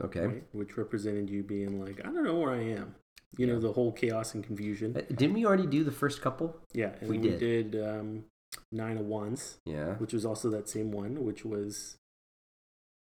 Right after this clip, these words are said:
Speaker 2: previous knowledge hampering the investigation, which
Speaker 1: Yeah.
Speaker 2: were the witch hunters and Laura, uh, mothers. We have the Hanged Man, which was you.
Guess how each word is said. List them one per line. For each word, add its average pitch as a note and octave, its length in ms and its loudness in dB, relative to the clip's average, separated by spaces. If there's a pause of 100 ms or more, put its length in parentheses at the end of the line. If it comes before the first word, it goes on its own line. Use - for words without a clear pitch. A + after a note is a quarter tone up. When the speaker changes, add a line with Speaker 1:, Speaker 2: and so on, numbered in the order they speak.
(160)
Speaker 2:
previous A#2+ 600 4
knowledge A2 400 0
hampering A2+ 460 2
the A2 100 2
investigation, G#2+ 800 -2
which G#2 140 0
Speaker 1:
Yeah. D2+ 60 -2
Speaker 2:
were G#2+ 260 0
the G#2 120 -2
witch G#2 240 0
hunters A2+ 320 0
and A2 160 0
Laura, A2 420 0 (100)
uh, G#2+ 200 -4
mothers. G2+ 560 -2 (640)
We A#2 100 2
have G#2+ 140 2
the A2 120 4
Hanged C3 360 6
Man, A2 460 2
which G#2 180 -4
was G#2 340 -6
you. A2 420 2